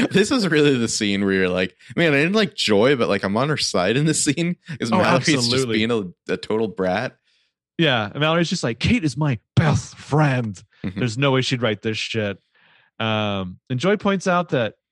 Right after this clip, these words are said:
Speaker 2: quite accurately, that suddenly Kate relies on Mallory quite a bit, and that's
Speaker 1: The,
Speaker 2: suspicious.
Speaker 1: yeah, the
Speaker 2: It
Speaker 1: more
Speaker 2: seems
Speaker 1: she
Speaker 2: Mallory
Speaker 1: relies on
Speaker 2: Yeah.
Speaker 1: you, the happier you are. Accurate, Joy,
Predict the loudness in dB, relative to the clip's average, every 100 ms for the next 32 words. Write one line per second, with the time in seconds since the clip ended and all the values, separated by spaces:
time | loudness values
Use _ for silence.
0 | _ -2 2 2 2 2 0 0 -2 -2
1 | -2 0 -2 -2 0 0 0 0 0 0
2 | -2 -2 -2 -2 -4 -6 -2 0 0 -2
3 | -2 -2 -2 -4 -6 -4 -6 -4 -4 -4
4 | -6 -2 0 4 2 2 2 2 2 0
5 | 0 -2 -2 -2 -2 -2 -4 -2 0 0
6 | 0 0 -2 -2 -2 -2 0 0 0 -2
7 | -2 0 -2